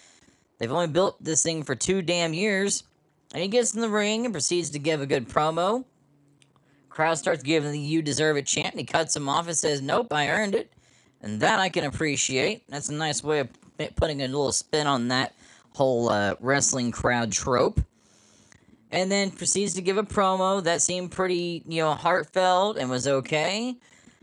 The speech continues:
But then it just got cut off. Boy,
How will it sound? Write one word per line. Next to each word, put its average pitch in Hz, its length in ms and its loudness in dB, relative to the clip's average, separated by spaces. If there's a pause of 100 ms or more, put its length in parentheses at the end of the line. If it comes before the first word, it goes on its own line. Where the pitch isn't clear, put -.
(460)
But - 180 -4
then 170 140 2
it 190 100 -4
just 151 140 -2
got 175 120 0
cut 170 220 2
off. - 460 -4 (640)
Boy, 240 720 4